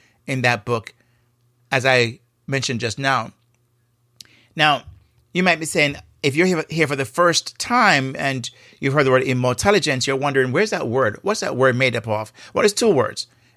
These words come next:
emotion and intelligence. It's just like the word infomercial is made up of two words, information and commercial, right? Let's take another one. Sitcom, situation,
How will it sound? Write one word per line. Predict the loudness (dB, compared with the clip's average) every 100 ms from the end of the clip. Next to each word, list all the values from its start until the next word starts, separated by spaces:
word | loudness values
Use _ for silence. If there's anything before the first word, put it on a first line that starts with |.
| -4
emotion | 0 2 2 0 -2 -6 -10 _ _ -2
and | 0 0
intelligence. | -4 0 0 0 -4 -10 -16 -18 _ _ _ -12
It's | -2 0
just | 0 2
like | 0 0
the | 0
word | 2 2 -2 _ _ -2
infomercial | 2 2 0 0 0 2 2 0 -4 -6 -8 _ _ _ _ -6
is | -2
made | 2 2
up | 2
of | -2
two | -2 -2
words, | 0 0 -2 -4 -12 _ _ -4
information | -4 -2 0 0 0 -4 -10 _ _ _ _ 0
and | 0 0
commercial, | -4 -2 -2 -2 -2
right? | 0 0 -2 _ _ _ _ _ _ _ _ -2
Let's | 0 0
take | 0
another | 2 2 0
one. | -2 -10 -14 -20 -10
Sitcom, | -2 2 2 0 0 0 -2 -10 -20 _ _ _ _ _ _
situation, | -10 -6 -2 2 2 2 -2 -6